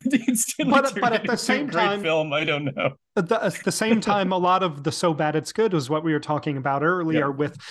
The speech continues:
Speaker 2: this is mysterious. This is a
Speaker 1: Yes.
Speaker 2: space where you are wondering about intent. This is a space where you wonder what's happening inside of him. It's a space you yourself as an audience
Speaker 1: Yeah.
Speaker 2: can dream inside of because you've been allowed into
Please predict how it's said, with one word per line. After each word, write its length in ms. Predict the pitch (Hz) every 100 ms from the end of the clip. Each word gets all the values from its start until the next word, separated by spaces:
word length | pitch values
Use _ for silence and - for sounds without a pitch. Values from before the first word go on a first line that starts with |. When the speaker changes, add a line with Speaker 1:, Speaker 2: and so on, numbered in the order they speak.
| -
Speaker 2:
this 320 | 175 143 175 190
is 180 | 156
mysterious. 960 | 131 147 - 170 175 165 156 123 - - -
This 300 | 143 160 185
is 140 | 170
a 40 | 151
Speaker 1:
Yes. 200 | 117 -
Speaker 2:
space 320 | 160 160 -
where 220 | 147 147
you 360 | 135 147 147 139
are 220 | 175 143 131
wondering 560 | 127 151 156 165 147
about 280 | 135 135 135
intent. 540 | 131 120 - 135 156 - - - -
This 180 | 156 170
is 120 | 147
a 60 | 151
space 480 | - 156 151 -
where 340 | 151 147 143 139
you 240 | 127 147
wonder 420 | 135 135 151 160
what's 260 | 143 139 -
happening 420 | 143 135 151 135
inside 420 | 135 127 135 135
of 80 | 131
him. 140 | 139 143
It's 120 | -
a 40 |
space 360 | - 175 165 -
you 240 | 156 185
yourself 580 | 190 170 - 170 156 156
as 160 | 147 131
an 100 | 139
audience 560 | 147 151 143 127 110
Speaker 1:
Yeah. 480 | - - - _ -
Speaker 2:
can 100 | 156
dream 600 | 120 139 131 156 180 190
inside 540 | 175 143 - 143 143 143
of 260 | 160 147
because 340 | - 147 151 123
you've 180 | 147 131
been 100 | 139
allowed 460 | 139 135 143 156
into 480 | 143 135 - 139 135